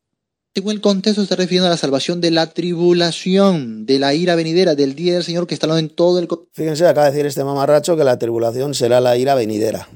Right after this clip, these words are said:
Speaker 2: la ira de Dios. Cuando ya ha demostrado en estos vídeos cómo son dos cosas totalmente diferentes. A ver, su normal hijo de Satanás, ¿me puede decir usted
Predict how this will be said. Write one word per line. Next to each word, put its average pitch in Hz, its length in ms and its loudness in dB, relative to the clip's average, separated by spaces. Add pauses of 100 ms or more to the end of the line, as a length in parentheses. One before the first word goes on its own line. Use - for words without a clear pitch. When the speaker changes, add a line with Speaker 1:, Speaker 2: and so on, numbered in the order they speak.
(140)
Speaker 2:
la 101 160 -4
ira 107 200 0
de 90 80 -4
Dios. 85 380 -10 (500)
Cuando 98 260 -2
ya 107 120 2
ha - 20 2
demostrado 113 540 0
en 117 60 -4
estos 110 280 -4
vídeos 117 340 2
cómo 101 200 -6
son 107 180 -2
dos 104 120 0
cosas 117 320 -2
totalmente 98 520 -4
diferentes. - 460 -10 (360)
A 156 140 0
ver, 185 120 4
su 151 140 -6
normal 139 380 -2
hijo 127 180 -2
de 123 120 4
Satanás, 120 500 -2
¿me 110 160 0
puede 147 180 2
decir 202 140 -2
usted 151 560 -4